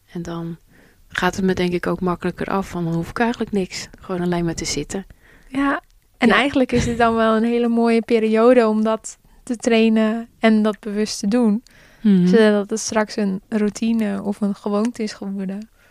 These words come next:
Speaker 1: Ja.
Speaker 2: En dat je er eigenlijk gewoon helemaal klaar voor bent.
Speaker 1: Ja. Ja, er zijn dan van die gedachtes, hè, van, "Ja, maar als je niks zegt, dan ben je saai.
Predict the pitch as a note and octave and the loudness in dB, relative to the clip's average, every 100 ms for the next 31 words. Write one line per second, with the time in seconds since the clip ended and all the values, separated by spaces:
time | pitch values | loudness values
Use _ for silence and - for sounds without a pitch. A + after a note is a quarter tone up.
0 | _ - G#3 G#3+ - - _ _ _ _ | _ -2 0 0 -4 -14 _ _ _ _
1 | B3+ B3 A3+ - G#3+ G#3+ G#3+ - G#3 - | -6 -4 -4 -6 -6 -4 -4 -4 -6 -8
2 | - G#3 G3+ G3 F#3+ F#3+ F#3+ B3 C#4+ F#4+ | -16 -2 0 2 2 2 0 0 -2 -2
3 | - E4 D#4 C#4 - - _ A3 B3 G#3+ | -2 0 0 -2 -10 -20 _ 4 4 4
4 | - _ _ _ _ _ _ _ _ _ | 0 _ _ _ _ _ _ _ _ _
5 | _ _ A#3 G#3+ G#3 G#3 G3+ G3 F#3+ - | _ _ -2 2 2 2 2 0 -2 -6
6 | _ _ _ _ - - F#3+ F#3 F3+ F3 | _ _ _ _ -18 -12 -6 -4 -2 -2
7 | D#3+ - - F3+ F#3 F#3 A#3 - F3 - | -4 -4 -6 -4 -2 -4 -6 -8 -8 -10
8 | - - - - _ G#3+ G#3 G3+ - F3+ | -18 -20 -20 -20 _ 0 2 2 0 -2
9 | F3 - F3 - D#3+ D#3+ E3 - E3 D3+ | -2 -4 -6 -6 -6 -4 -2 -4 -4 -6
10 | D3+ E3 | -12 -16